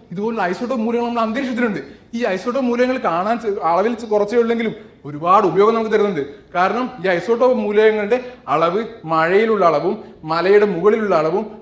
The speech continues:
മലയുടെ അടിത്തട്ടിലുള്ള അളവും ഏറ്റവും താഴെ അങ്ങ് പുഴയിലുള്ള അളവും വ്യത്യാസപ്പെട്ടു-, വ്യത്യാസപ്പെട്ടുകൊണ്ടിരിക്കും. ആ അളവ് പരിശോധിച്ചിട്ട് അതിന് സഞ്ചരിക്കുന്ന പാത എങ്ങനെയാണെന്നറിയോ?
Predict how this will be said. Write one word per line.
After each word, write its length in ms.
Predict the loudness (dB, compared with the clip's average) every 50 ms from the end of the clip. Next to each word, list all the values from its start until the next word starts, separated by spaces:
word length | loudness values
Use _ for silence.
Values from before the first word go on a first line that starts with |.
| -10
മലയുടെ 320 | -6 -4 0 0 2 2 2
അടിത്തട്ടിലുള്ള 540 | 2 2 2 0 0 0 0 0 0 2 2
അളവും 380 | 2 2 0 -2 -4 -10 -18 -18
ഏറ്റവും 240 | -16 -10 -10 -10 -8 -6
താഴെ 540 | -4 -2 0 0 2 2 2 0 -2 -4 -8 -8
അങ്ങ് 160 | -8 -6 -6 -8
പുഴയിലുള്ള 560 | -8 -8 -6 -4 -2 -2 0 0 0 2 4
അളവും 340 | 4 4 4 2 0 -2 -4
വ്യത്യാസപ്പെട്ടു-, 680 | -6 -6 -2 0 2 2 2 0 -2 -4 -2 -2 -2 -2 -4 -2
വ്യത്യാസപ്പെട്ടുകൊണ്ടിരിക്കും. 1300 | -2 -4 -4 -4 -6 -8 -6 -2 -2 -2 0 0 -2 0 0 -2 -2 -4 -6 -8 -10 -12 -18 -20 -20 _ -10 -6
ആ 180 | -4 -2 -2 0
അളവ് 360 | 2 2 4 4 2 2 2
പരിശോധിച്ചിട്ട് 840 | 0 0 0 -2 -2 0 0 0 2 0 -2 -6 -8 -10 -10 -12 -12 -14 -20 -20 -6 0
അതിന് 280 | 0 0 2 2 0 0
സഞ്ചരിക്കുന്ന 560 | -2 -2 -2 -2 -2 -2 -2 -2 -2 -2 -2
പാത 260 | -2 0 0 0 -2 -4 -6 -8 -16 -20 -20 _ -12
എങ്ങനെയാണെന്നറിയോ? 640 | -10 -6 -6 -4 -4 -2 -2 0 2 2 0 0